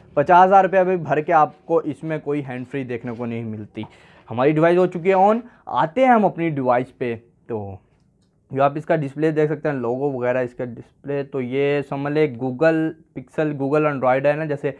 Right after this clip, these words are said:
उस तरह का इसका Android देखने को मिल रहा है। इतना कोई मज़े का Android नहीं देखने को मिल रहा है इसमें। लुक इसकी आप कह लें कि इतनी मज़ा नहीं करवा रही कोई,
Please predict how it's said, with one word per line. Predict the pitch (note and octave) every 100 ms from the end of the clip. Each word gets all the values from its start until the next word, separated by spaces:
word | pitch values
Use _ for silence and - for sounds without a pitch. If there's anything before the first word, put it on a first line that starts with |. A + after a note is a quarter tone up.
| - _ -
उस | D3+ -
तरह | E3+
का | E3
इसका | D#3+ D#3+ D3
Android | C#3 C3 C#3
देखने | C3+ C#3+
को | C#3
मिल | C#3 B2
रहा | C3+
है। |
इतना | C3+ C#3 C3+
कोई | C3 C3+ C#3 C3+ - _ _ _ _ _ _ -
मज़े | C3 C3 C#3+
का | D3+
Android | D3 B2 A#2+ B2+
नहीं | C#3 C#3
देखने | A#2 A#2 A#2+
को | B2+
मिल | B2+
रहा | B2+
है | C#3+
इसमें। | C#3+ E3 D#3+ _ _ _ _ _ _ - -
लुक | C#3+ F3+ F#3
इसकी | G3+ F#3+ F#3+
आप | E3+
कह | E3
लें | D#3+ D#3+
कि | D#3+
इतनी | D3 D#3+
मज़ा | C#3 C3 C#3
नहीं | C#3
करवा | C3 A2+ G#2
रही | G#2
कोई, | G#2 A2